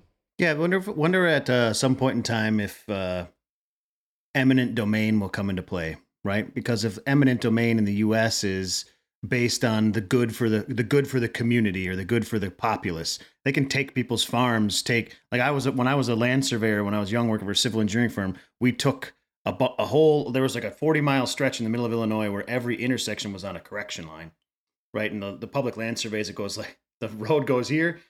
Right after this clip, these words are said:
and then it goes over seven hundred feet or so. And then the, and then you have to go up, left, right to stay on that highway.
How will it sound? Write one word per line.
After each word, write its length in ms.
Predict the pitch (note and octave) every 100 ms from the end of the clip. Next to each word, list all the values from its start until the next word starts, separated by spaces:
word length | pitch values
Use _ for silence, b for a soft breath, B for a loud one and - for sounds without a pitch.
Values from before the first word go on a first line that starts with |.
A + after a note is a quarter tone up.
| _
and 140 | B2 C3
then 120 | B2+
it 60 | B2
goes 200 | C3+ B2+
over 160 | B2
seven 300 | - C3+ B2
hundred 260 | B2 B2+ A2+
feet 160 | C3
or 60 | A#2
so. 240 | - A#2
And 80 | A2
then 100 | G#2+
the, 160 | G#2 - _ _ -
and 100 | G2+
then 80 | G#2
you 100 | G2+
have 140 | F2+
to 60 | F#2
go 140 | G2+
up, 220 | D3+ D3+ A2+
left, 220 | G2+ -
right 260 | D#2+ - _
to 80 |
stay 160 | - A#2+
on 120 | G2
that 140 | G2+ A2
highway. 360 | A3+ F#3 -